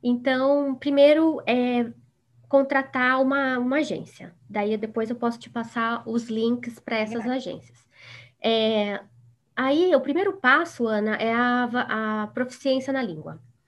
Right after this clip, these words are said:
Speaker 1: É passar no, no teste de inglês, que é o toefl, e você tem que atingir uma pontuação. O toefl é um cur-, é uma, um exame de inglês, é, que a-, que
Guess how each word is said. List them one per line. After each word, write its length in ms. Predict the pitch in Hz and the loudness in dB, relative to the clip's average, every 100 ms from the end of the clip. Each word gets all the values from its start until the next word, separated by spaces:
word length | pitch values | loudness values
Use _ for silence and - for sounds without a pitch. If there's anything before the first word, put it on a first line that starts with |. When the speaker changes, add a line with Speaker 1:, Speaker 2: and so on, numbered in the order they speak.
| - - - | -20 -20 -12
Speaker 1:
É 100 | 214 | -8
passar 580 | 214 226 220 247 226 226 | -2 -2 -2 0 2 2
no, 460 | 226 226 226 214 208 | 0 -2 -2 -2 -4
no 140 | 220 | -6
teste 320 | 220 208 208 | -4 -4 -4
de 100 | 208 | -2
inglês, 720 | 233 220 214 226 269 - - _ | -2 0 0 0 -2 -4 -20 _
que 120 | 254 | -2
é 60 | 208 | -2
o 80 | |
toefl, 680 | 208 233 208 214 - 330 359 _ - - - _ _ | -2 -4 -2 -2 -4 -6 -8 _ -20 -20 -20 _ _
e 520 | 240 240 233 226 226 | 0 2 2 2 0
você 240 | 226 233 254 | -4 -4 -2
tem 220 | 262 254 | -2 -2
que 180 | - 262 | -2 -2
atingir 800 | 254 285 262 254 233 247 269 277 | -2 -2 -4 -2 -2 0 0 -2
uma 400 | 262 262 262 254 | -2 -2 -2 0
pontuação. 1120 | 277 294 294 277 262 - - 208 226 269 294 | 0 0 0 -2 -4 -6 -4 -2 0 -2 -4
O 120 | 233 | -6
toefl 580 | 226 233 240 240 262 254 | -4 -2 -2 -2 -2 -2
é 120 | 220 226 | -2 -2
um 100 | 233 | -2
cur-, 340 | 233 226 220 | -2 -4 -4
é 100 | 214 | -4
uma, 540 | 214 214 214 208 208 - | -2 -2 -2 -4 -8 -8
um 200 | 226 220 | -6 -4
exame 320 | 220 214 214 | -2 -2 -2
de 120 | 208 214 | -2 -4
inglês, 640 | 208 196 190 226 294 - - - - _ _ _ - | -4 -4 -2 -2 -4 -8 -20 -20 -20 _ _ _ -6
é, 500 | 226 208 202 202 202 - | -2 0 0 -2 -4 -4
que 160 | 240 | -2
a-, 160 | 226 - | 0 -2
que 580 | - 226 226 220 208 | -6 -4 -2 -2 -4